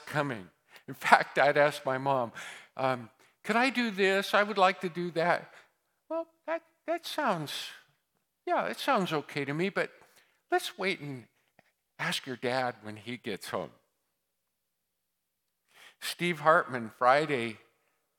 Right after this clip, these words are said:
I don't know if you watch the evening news, this is not a plug for C B S, but C B S News on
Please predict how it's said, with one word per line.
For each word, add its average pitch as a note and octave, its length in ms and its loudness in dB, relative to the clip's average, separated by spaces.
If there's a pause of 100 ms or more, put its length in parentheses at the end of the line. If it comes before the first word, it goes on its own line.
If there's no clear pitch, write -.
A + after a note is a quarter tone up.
I - 60 -10
don't C3 160 -4
know A#2 160 0
if - 140 -8
you B2 80 -10
watch A#2 400 -2
the - 120 -12
evening A#2 520 -8
news, B2+ 440 -6 (1000)
this C3 140 -8
is C3 160 -10
not A2+ 180 -2
a A2 40 -2
plug B2 420 -2
for A#2+ 160 -10
C C#3+ 280 -6
B C3 220 -4
S, B2+ 320 0
but A#2+ 220 -6
C F#3+ 240 -4
B E3 180 -2
S C#3 320 -2
News C#3+ 320 -4
on C3 220 -4